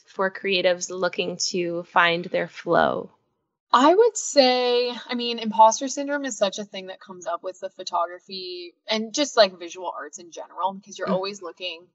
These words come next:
Speaker 2: for inspiration, let's say. And I think you just need to know, like, when I go into shoots, I'll ask couples, like, "How do you wanna feel?"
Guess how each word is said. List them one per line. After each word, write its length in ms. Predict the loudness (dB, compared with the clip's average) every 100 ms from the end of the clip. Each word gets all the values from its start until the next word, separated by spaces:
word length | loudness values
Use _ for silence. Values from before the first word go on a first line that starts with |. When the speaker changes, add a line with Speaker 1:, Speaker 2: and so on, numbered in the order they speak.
| _ _
Speaker 2:
for 200 | 2 2
inspiration, 680 | 0 -10 -16 -16 -16 -16 -12
let's 240 | -12 -4
say. 420 | 2 2 2 -6 _ _ _ -4
And 200 | -2 -2
I 120 | -4
think 260 | -6 -10 -6
you 100 | -6
just 220 | -6 -6
need 240 | -6 -6 -6
to 120 | -10
know, 680 | -6 -2 0 0 0 -6 -14 _ _ _ _ _ _ 2
like, 220 | 4 4
when 120 | -4
I 80 | -4
go 160 | -6
into 220 | -6 -6 -8
shoots, 320 | -8 -6 2
I'll 80 | 2
ask 240 | 2 -2
couples, 400 | -10 -10 -10 -8
like, 300 | -6 -8 -8 _ _ _ _
"How 180 | -2 0
do 60 |
you 60 | -2
wanna 140 | -8
feel?" 540 | -14 -16 -12 -12 -14